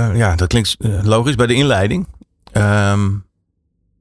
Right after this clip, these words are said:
en die pas ik steeds aan, eh, gaandeweg het, het, het proces. Dus ik ben eigenlijk heel erg aan het zoeken naar informatie. Ik ben ook aan het kijken met welke mensen, eh,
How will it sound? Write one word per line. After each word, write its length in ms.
en 160
die 120
pas 180
ik 60
steeds 260
aan, 320
eh, 280
gaandeweg 560
het, 220
het, 160
het 140
proces. 440
Dus 120
ik 80
ben 200
eigenlijk 640
heel 120
erg 200
aan 160
het 80
zoeken 300
naar 340
informatie. 680
Ik 120
ben 100
ook 100
aan 60
het 100
kijken 400
met 100
welke 220
mensen, 280
eh, 220